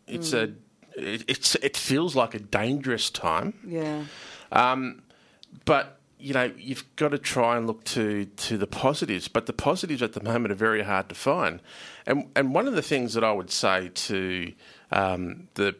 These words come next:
Speaker 1: Progressive No campaign, which really isn't, um, a campaign in, tr-, in the traditional sense at all,
Speaker 2: Mm.
Speaker 1: because it doesn't have any financial backing. There is no sort of organisation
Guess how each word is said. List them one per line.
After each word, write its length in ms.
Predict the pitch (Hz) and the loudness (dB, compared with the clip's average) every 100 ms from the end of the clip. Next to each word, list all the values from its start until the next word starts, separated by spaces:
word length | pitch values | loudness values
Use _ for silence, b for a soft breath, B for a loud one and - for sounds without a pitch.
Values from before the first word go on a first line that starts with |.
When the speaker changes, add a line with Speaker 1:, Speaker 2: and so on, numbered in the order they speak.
| _ | _
Speaker 1:
Progressive 500 | - 120 113 117 127 101 | -2 0 2 2 0 2
No 100 | 95 | 0
campaign, 400 | - 95 104 123 | 0 0 2 0
which 280 | 226 - 233 | 0 -2 0
really 400 | 226 220 151 143 | 2 0 0 0
isn't, 480 | 135 123 - - - _ | 2 0 0 -6 -12 _
um, 520 | - 107 107 101 101 - | 0 2 4 2 0 -2
a 60 | - | -4
campaign 560 | - 135 123 127 110 | 0 0 0 -2 -2
in, 120 | 107 95 | -2 -6
tr-, 140 | 104 - - | -10 -10 -6
in 140 | 120 | -6
the 40 | 98 | -6
traditional 440 | - 110 - 104 | -4 -4 -2 -4
sense 280 | - 92 - | -2 -2 0
at 80 | 95 | 0
all, 300 | 92 82 - B | 0 -2 -6 B
Speaker 2:
Mm. 320 | 180 175 160 | -8 -6 -2
Speaker 1:
because 280 | 160 110 101 | 0 0 0
it 60 | 110 | 2
doesn't 440 | 147 147 139 - B B B - | 2 2 -6 -6 B B B -8
have 460 | 117 104 107 104 - - | -2 0 0 -4 -10 -6
any 340 | 123 117 113 101 | 0 2 2 -2
financial 600 | - 110 101 101 - 98 | 0 0 2 0 -2 0
backing. 560 | 92 90 104 98 98 | 0 0 -2 -2 -2
There 180 | 92 110 | 0 0
is 200 | 107 - | 0 0
no 160 | 110 98 | 0 0
sort 180 | - 104 | 0 -2
of 100 | 98 | -2
organisation 1080 | 98 98 95 90 90 92 92 - 98 90 | -2 0 -2 0 0 2 2 2 2 -4